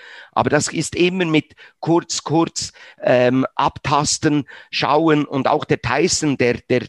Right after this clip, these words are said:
der, der schaut kurz und dann schlägt er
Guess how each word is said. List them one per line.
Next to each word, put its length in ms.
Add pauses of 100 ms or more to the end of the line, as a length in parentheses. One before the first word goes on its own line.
der, 120 (200)
der 160
schaut 400
kurz 420 (220)
und 180
dann 300
schlägt 360
er 100